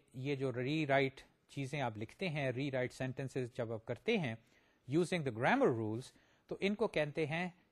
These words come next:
سینٹینشل فارمز، یعنی کہ یہ مکمل فقرے ابھی نہیں، کیونکہ ان میں ابھی نان ٹرمینلز موجود ہیں جو کہ further expand ہوں گے، اور جب آپ کے پاس finally ٹرمینلز آ جاتے ہیں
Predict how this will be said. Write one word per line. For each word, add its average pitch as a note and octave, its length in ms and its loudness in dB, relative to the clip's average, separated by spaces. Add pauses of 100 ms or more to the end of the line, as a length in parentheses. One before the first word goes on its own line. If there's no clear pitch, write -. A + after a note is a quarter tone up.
سینٹینشل F3 1160 2
فارمز، G2+ 580 -2 (560)
یعنی F3 200 4
کہ F#3 80 2
یہ F3 160 4
مکمل E3+ 460 2
فقرے B3 480 4
ابھی C3+ 200 4
نہیں، C3 240 -2
کیونکہ F3 400 -4
ان F3+ 140 0
میں D3 360 -2
ابھی C#3 360 -2 (360)
نان D3+ 360 6 (140)
ٹرمینلز D3+ 480 2
موجود B2+ 500 0
ہیں A#2 240 -2 (260)
جو C#3+ 160 2
کہ D#3 100 -2
further E3 400 2
expand B2 460 -4
ہوں F#3 220 0
گے، F3 140 0 (320)
اور D3 140 2
جب E3+ 260 6
آپ E3 180 6
کے D#3 60 -6
پاس C#3 460 -2
finally F#3 400 2 (120)
ٹرمینلز A3+ 560 6
آ A2+ 140 4
جاتے A#2+ 340 0
ہیں E3 160 0